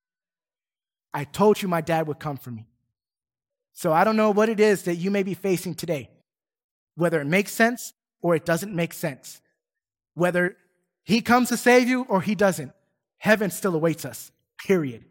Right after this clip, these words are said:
But in your heart, is there an affection that says, "I will trust you, period, God. You have given me all that I need."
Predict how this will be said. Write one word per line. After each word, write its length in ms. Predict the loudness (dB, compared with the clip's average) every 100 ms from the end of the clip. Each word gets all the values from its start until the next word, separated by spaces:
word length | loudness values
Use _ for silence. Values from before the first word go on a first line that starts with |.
| _ _ _ _ _ _ _
But 140 | -2 0
in 180 | 0 2
your 180 | 2
heart, 440 | 2 0 0 -2 -12 _ _ _
is 220 | -2 0
there 160 | 0 0
an 80 | 0
affection 680 | -4 -2 -2 -2 -8 -10 -14 _ _ _
that 60 | -6
says, 240 | -6 -6 -2
"I 220 | 0 0
will 260 | -2 -4
trust 480 | -6 -6 -6 -6 -10
you, 260 | -10 -8 -10 _ _ _ -8
period, 400 | -4 -4 -8 -12
God. 300 | -16 -16 -20 _ _ _ _ _ _
You 140 | 0 0
have 100 | 0
given 200 | -2 -2
me 120 | 0
all 240 | 2 2
that 140 | -2 -4
I 80 |
need." 300 | -4 -8 -10